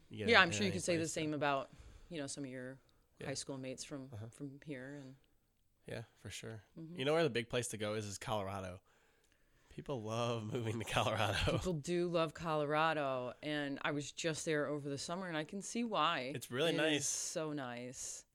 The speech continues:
Speaker 2: It is really nice. And, you know, it's, you always, we went on a, on a really big trip this summer out west to Colorado and Grand Tetons and that sort of thing. And just the,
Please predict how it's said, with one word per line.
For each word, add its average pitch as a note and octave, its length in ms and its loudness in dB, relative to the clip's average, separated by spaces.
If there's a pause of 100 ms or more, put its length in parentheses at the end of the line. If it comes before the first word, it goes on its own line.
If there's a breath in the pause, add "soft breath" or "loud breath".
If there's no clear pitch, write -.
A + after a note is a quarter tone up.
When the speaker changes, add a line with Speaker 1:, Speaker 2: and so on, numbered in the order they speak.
(420 soft breath)
Speaker 2:
It F#3 100 -2
is G3+ 140 0
really E3+ 200 0
nice. A#2+ 500 -6 (560 soft breath)
And, F#3 380 2
you G#3+ 120 2
know, F#3 300 0 (1400 soft breath)
it's, - 440 4 (680)
you F#3 200 4
always, F#3 360 4 (560)
we F#3 200 2
went E3 280 2 (100)
on D3 160 -4
a, B2 220 -6 (140)
on C3 100 -8
a C3 60 -10
really C#3+ 240 -2
big C#3 220 -6
trip - 240 -8
this C#3 160 -8
summer C#3+ 380 -8
out A2+ 200 -6
west A#2 540 -10
to D#3+ 100 -6
Colorado B2 760 -4
and A2+ 300 -8
Grand B2+ 240 -6
Tetons A#2+ 540 -10
and B2 100 -10
that A#2 100 -12
sort A#2 200 -14
of A#2 80 -14
thing. A2+ 280 -14 (180)
And E3+ 140 -2
just A#3 240 -2
the, D3+ 240 0